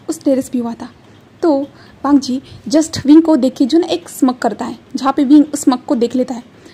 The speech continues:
जहाँ पे वांग जी कहता है, "ओ, उस बारे में, जहाँ पे तुमने अपने प्यार को confess किया था मुझसे और मुझे, मुझे भगाते हुए तुम terrace पे लेके गए थे, और उसके बाद हम दोनों के बीच में जो कुछ भी हुआ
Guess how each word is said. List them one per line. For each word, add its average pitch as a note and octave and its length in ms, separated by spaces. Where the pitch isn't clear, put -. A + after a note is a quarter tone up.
जहाँ C#4+ 220
पे C#4+ 200
वांग C#4 160
जी B3+ 160
कहता C4 240
है, - 200
"ओ, C4 180
उस C4+ 100
बारे B3+ 180
में, A#3 140
जहाँ B3+ 180
पे D4+ 80
तुमने C4 200
अपने C4 140
प्यार A#3+ 260
को B3 180
confess B3 380
किया D4 160
था D4+ 120
मुझसे E4 420
और B3+ 260
मुझे, C4 340
मुझे C#4 260
भगाते C#4 400
हुए B3+ 260
तुम B3 220
terrace B3+ 340
पे - 80
लेके B3+ 220
गए A#3+ 200
थे, B3+ 100
और - 200
उसके D4+ 200
बाद A#3+ 320
हम D#4+ 120
दोनों A#3 220
के - 240
बीच D4 280
में B3 220
जो E4 140
कुछ D#4 180
भी A#3 80
हुआ A#3+ 140